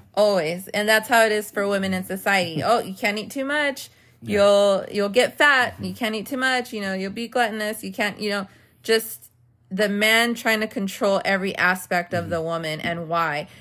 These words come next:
Speaker 1: And it's, it's just so, it's cool because as a child, as a little girl, you have, you know, this little body, you're still learning, you're not aware of, like, the bigger thing,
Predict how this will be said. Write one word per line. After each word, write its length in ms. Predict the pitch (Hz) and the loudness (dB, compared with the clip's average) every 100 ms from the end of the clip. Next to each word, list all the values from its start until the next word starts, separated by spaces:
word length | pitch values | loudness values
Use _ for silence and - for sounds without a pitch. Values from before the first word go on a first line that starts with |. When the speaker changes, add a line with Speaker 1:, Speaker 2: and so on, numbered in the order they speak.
| - - | -20 0
Speaker 1:
And 320 | 196 190 185 | 2 2 0
it's, 340 | 196 185 - - | -4 -6 -8 -8
it's 280 | 196 190 - | -4 -4 0
just 260 | 220 233 - | -2 -2 2
so, 400 | 233 226 214 - _ _ _ _ _ _ 220 | 4 6 2 -4 _ _ _ _ _ _ 0
it's 200 | 214 - | 0 0
cool 200 | 269 233 | 2 2
because 560 | 240 247 220 208 196 - _ _ _ _ _ _ _ _ _ _ _ _ _ 208 | 2 0 0 -2 -10 -18 _ _ _ _ _ _ _ _ _ _ _ _ _ 2
as 260 | 240 254 | 4 4
a 80 | 233 | 0
child, 680 | 190 - 208 208 165 165 185 | -6 -4 4 4 4 2 0
as 240 | 196 214 226 | 4 4 4
a 60 | |
little 240 | 208 185 170 | -2 -4 -6
girl, 540 | 170 160 156 160 190 _ _ _ _ _ _ _ - - - | -6 -4 -4 -4 -8 _ _ _ _ _ _ _ -20 -20 -6
you 140 | 190 | 2
have, 300 | 196 190 170 | 2 2 -2
you 120 | 190 | -4
know, 100 | 175 | -2
this 220 | 165 185 226 | -2 -4 0
little 200 | 220 208 | 2 4
body, 600 | 196 180 175 170 175 - | 4 4 4 0 -4 -4
you're 120 | 180 | -6
still 280 | 180 - 202 | -6 -2 -2
learning, 560 | 196 185 180 175 170 - | 0 -2 -2 -4 -6 -4
you're 140 | 185 | -2
not 200 | 190 214 | 0 0
aware 640 | 202 180 185 185 175 165 165 | 0 0 2 4 4 2 0
of, 120 | 180 | -2
like, 220 | 165 156 | -4 -4
the 80 | 175 | -4
bigger 300 | 185 190 180 | -4 -2 -4
thing, 500 | 180 165 165 165 | -4 -6 -6 -8